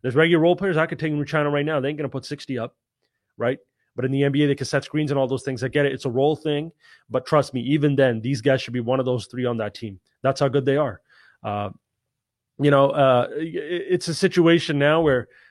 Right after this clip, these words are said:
again, there's guys overseas like Mike James, guys in the G League, Lamar Peters, they belong in the league, right? And this is gonna expand. This is gonna go on and on. The guys are working out year round.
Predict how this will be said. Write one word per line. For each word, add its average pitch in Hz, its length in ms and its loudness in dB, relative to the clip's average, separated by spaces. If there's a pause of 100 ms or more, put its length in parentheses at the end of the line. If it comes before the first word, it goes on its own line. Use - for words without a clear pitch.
(100)
again, 120 320 -2
there's 117 140 -6
guys 139 320 2
overseas 135 480 -2
like 131 140 -4
Mike 131 180 -4
James, 107 360 -8
guys 123 360 0
in 139 100 -2
the 131 60 -4
G 127 220 -2
League, 123 200 -4
Lamar 127 300 0
Peters, 120 420 -4 (380)
they 135 160 2
belong 135 300 4
in 131 60 -4
the 123 80 -4
league, 110 280 -10 (560)
right? 117 260 -6
And 123 300 -6 (320)
this - 180 -4
is 185 140 -10
gonna 180 180 2
expand. 135 640 -4
This 143 160 -6
is 156 80 -10
gonna 151 160 -2
go 131 140 0
on 131 180 0
and 123 100 -2
on. 123 220 -2 (600)
The 120 80 -16
guys 139 300 4
are 156 40 4
working 147 340 4
out 139 220 2
year 135 180 2
round. 127 420 -2